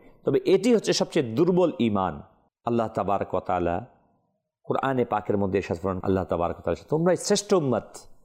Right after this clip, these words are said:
মানব জাতির জন্য, যাদেরকে বের করা হয়েছে যে তোমরা সৎ কাজে নির্দেশ দেবে, অসৎ কাজে নিষেধ করবে।" শ্রেষ্ঠ উম্মত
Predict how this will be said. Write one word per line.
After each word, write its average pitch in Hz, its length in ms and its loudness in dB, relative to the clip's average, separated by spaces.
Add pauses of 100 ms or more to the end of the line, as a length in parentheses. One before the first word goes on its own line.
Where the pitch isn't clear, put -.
(260)
মানব 190 320 2
জাতির 185 320 2
জন্য, 120 260 2
যাদেরকে 131 560 2
বের 117 240 2
করা 147 200 0
হয়েছে 160 380 0 (440)
যে 113 80 0
তোমরা 113 160 0
সৎ - 220 -2
কাজে 147 180 2
নির্দেশ 147 320 2
দেবে, 196 220 2 (360)
অসৎ - 300 -2
কাজে 107 180 2
নিষেধ 92 320 -4
করবে।" - 260 -10 (600)
শ্রেষ্ঠ - 320 0
উম্মত 127 340 2